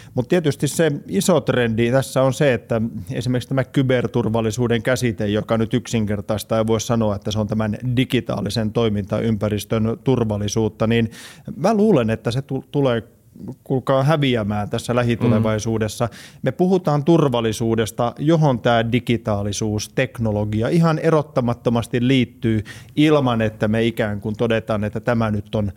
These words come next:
Speaker 1: tämä tietty osa-alue. Ja itse asiassa tällaista kokonaisvaltaista ajattelua me yhä enemmän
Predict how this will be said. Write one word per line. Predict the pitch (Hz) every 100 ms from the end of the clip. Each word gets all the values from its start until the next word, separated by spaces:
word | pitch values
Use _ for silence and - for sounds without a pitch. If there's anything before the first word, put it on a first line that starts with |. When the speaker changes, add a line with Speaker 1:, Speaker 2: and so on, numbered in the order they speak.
| -
Speaker 1:
tämä | - 110
tietty | 104 123 110 - 113
osa-alue. | - 117 113 104 113 110 110 107 - - -
Ja | 123
itse | 139 147
asiassa | 131 135 131
tällaista | 143 185 170 123 135
kokonaisvaltaista | 170 165 135 120 123 123 120 120 143
ajattelua | 135 - 131 123 123
me | 131 151
yhä | 143 131 139
enemmän | 143 135 139